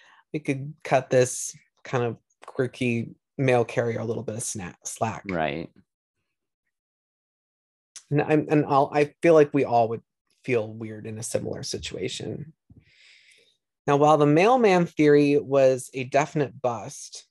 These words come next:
Speaker 1: others were reading into the location of where the body had been left. Now, throughout the set in the nineteen seventies,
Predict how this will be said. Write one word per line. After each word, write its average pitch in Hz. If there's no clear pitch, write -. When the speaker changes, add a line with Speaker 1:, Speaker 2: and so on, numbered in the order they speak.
Speaker 1:
others 180
were 202
reading 151
into 139
the 147
location 127
of 123
where 170
the 180
body 120
had 120
been 110
left. -
Now, 147
throughout 240
the 294
set -
in 151
the 147
nineteen 156
seventies, 120